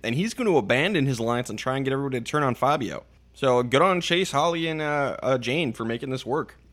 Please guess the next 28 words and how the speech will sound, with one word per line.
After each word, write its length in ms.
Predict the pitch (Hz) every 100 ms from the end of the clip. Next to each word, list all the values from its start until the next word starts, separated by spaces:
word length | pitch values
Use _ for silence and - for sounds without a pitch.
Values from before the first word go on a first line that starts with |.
| -
Sash 300 | - 170 202
is 100 | 262 214
gonna 140 | 196
win 100 | 165
immunity, 260 | 135 123 117
so 160 | -
he 60 | 156
doesn't 100 | 185
even 140 | 120
have 160 | 117 156
to 60 | -
play 160 | 92
Settle 240 | - 80 82
tonight, 340 | 78 80 -
so 300 | - - - - _ -
good 140 | 139
for 120 | 139 113
him. 280 | 127 85 - _
So 160 | - 151
it 60 | 139
comes 200 | 208 226
down 180 | 220
to 60 | 185
between 420 | 156 - 160 143
Be-, 120 | 117
Benry 580 | 123 131 117 120 165 170
and 100 | 131
Fabio, 600 | - 107 87 82 69 50